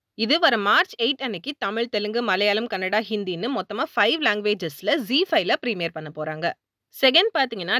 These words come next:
டம்செல் அப்படிங்கிற ஒரு ஹாலிவுட் மூவி. இதை வந்து மார்ச் எயிட் அன்னைக்கு தமிழ், தெலுங்கு, ஹிந்தி, இங்கிலீஷ்னு நாலு லாங்குவேஜஸ்ல Netflix-ல ரிலீஸ் பண்றாங்க. தேர்ட் ஒன் டொவினோ தாமஸ் நடிச்ச அன்விஷ் பின் கண்டேத்தும் அப்படிங்கிற ஒரு மலையாள மூவி.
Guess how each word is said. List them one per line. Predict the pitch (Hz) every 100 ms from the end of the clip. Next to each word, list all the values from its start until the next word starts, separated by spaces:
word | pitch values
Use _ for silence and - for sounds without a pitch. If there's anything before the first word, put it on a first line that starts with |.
| 226
டம்செல் | 220 269 311 285
அப்படிங்கிற | 190 196 214
ஒரு | 220 214
ஹாலிவுட் | 196 202 233 220
மூவி. | 185 160 208 359 _
இதை | 247 247
வந்து | 320 247 277
மார்ச் | 269 240 330 -
எயிட் | 247 285
அன்னைக்கு | 240 175 302 -
தமிழ், | 226 247 247
தெலுங்கு, | 220 214 240
ஹிந்தி, | 214 208 240 208
இங்கிலீஷ்னு | 202 180 - 262
நாலு | 311 202 254 294
லாங்குவேஜஸ்ல | 226 196 202 185 160 247
Netflix-ல | 311 220 214 302 - 269
ரிலீஸ் | 269 170 156
பண்றாங்க. | - 156 151 147 165 - _ -
தேர்ட் | 302 370
ஒன் | 226 285 254
டொவினோ | 277 349
தாமஸ் | 370 254 220 214
நடிச்ச | 208 160 151
அன்விஷ் | 262 220 233 311 -
பின் | - 285
கண்டேத்தும் | 233 208 208 208 214
அப்படிங்கிற | 165 190 202
ஒரு | 220 208
மலையாள | 175 190 208
மூவி. | 185 160 180 320